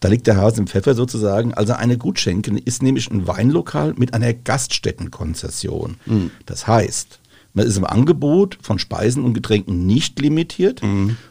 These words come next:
Speaker 1: und darf auch ganzjährig öffnen.
Speaker 2: Mhm.
Speaker 1: Dafür zahlt man natürlich dann auch dieselben Abgaben wie eben jedes andere, wie jeder andere gastronomische
Speaker 2: Mhm.
Speaker 1: Betrieb eben auch.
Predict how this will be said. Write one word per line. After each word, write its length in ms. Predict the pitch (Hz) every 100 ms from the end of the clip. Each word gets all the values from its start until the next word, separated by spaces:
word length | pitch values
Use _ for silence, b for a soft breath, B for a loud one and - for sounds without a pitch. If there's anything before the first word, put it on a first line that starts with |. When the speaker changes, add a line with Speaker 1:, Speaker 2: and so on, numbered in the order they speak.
| _
Speaker 1:
und 140 | 117
darf 180 | 110 123
auch 200 | - 127
ganzjährig 520 | - 113 135 131 135 - -
öffnen. 540 | 135 - 95 - 64 -
Speaker 2:
Mhm. 340 | 107 101 101 -
Speaker 1:
Dafür 300 | 76 - 101
zahlt 260 | - 104
man 100 | 123
natürlich 300 | 123 117 127
dann 140 | 127 113
auch 100 | 101
dieselben 380 | 107 101 104 120
Abgaben 580 | 107 - 117 117 120
wie 160 | 101 107
eben 460 | 101 95 101 98 98
jedes 400 | - 107 101 -
andere, 800 | 98 104 117 113 110 - 92 101
wie 100 | 107
jeder 160 | 98 113
andere 220 | 107 98
gastronomische 680 | 95 - 104 101 113 107 107
Speaker 2:
Mhm. 40 |
Speaker 1:
Betrieb 300 | 104 95 -
eben 160 | - -
auch. 320 | 107 175